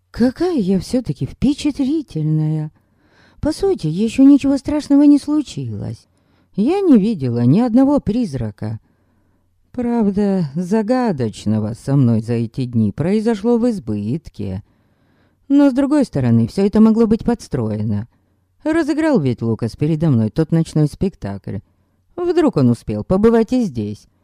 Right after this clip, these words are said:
и щедро заплатил этой троице за новое представление. Гилберт долго не возвращался,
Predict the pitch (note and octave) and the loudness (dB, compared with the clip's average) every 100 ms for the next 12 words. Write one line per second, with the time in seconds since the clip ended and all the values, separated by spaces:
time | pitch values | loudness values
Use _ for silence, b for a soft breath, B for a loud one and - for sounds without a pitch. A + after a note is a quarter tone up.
0 | _ _ D4 D4 - C#4 C4 C4+ B3 C4+ | _ _ -2 -2 0 0 2 0 0 0
1 | C#4+ B3+ C3 G#2 A2 C#3+ D3 E3 E3 G#2 | -2 -2 -4 -2 -2 -2 -2 0 -2 -2
2 | G2+ - A2 D3+ D3+ C3+ C#3+ C#3+ E3+ - | -4 -6 -2 2 2 2 0 -2 -4 -4
3 | F#3 F3+ A2 G2 G2+ G2 G2+ A#2+ - _ | -4 -2 -2 -4 -4 -4 -6 -8 -16 _
4 | _ _ _ _ _ _ _ _ _ _ | _ _ _ _ _ _ _ _ _ _
5 | _ _ _ _ _ _ _ _ _ _ | _ _ _ _ _ _ _ _ _ _
6 | _ A3+ G#3+ C3+ C3+ D#3+ B2+ A#2+ G#2+ A2+ | _ 0 4 4 4 0 0 0 0 -4
7 | - A#2+ B2+ F3 G#3 E3 B2+ A#2 A2+ A2 | -10 -2 2 4 2 2 2 4 2 0
8 | A#2 A2+ - - B2 A#2+ D3 - - A2 | -2 -4 -6 -8 -6 -4 -6 -8 -10 -10